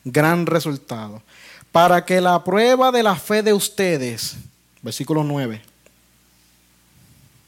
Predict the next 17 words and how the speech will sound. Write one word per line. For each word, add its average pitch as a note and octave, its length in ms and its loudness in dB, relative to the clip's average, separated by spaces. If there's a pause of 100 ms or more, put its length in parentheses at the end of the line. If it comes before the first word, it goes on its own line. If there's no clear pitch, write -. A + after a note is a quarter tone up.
(1400)
No, C3+ 100 -4
versículo C#3 380 0
siete, A2 300 -6
perdóname. G#2+ 420 -10 (640)
"Para C#3+ 220 2
que E3+ 100 2
la E3 140 4
prueba A#3+ 300 4
de A#3 100 2
la G#3 100 2
fe G#3 240 0
de G#3 80 2
ustedes, G3+ 480 0
más F#3 240 -2
preciosa F#3+ 640 -4
que E3 100 -4
el D#3 160 -4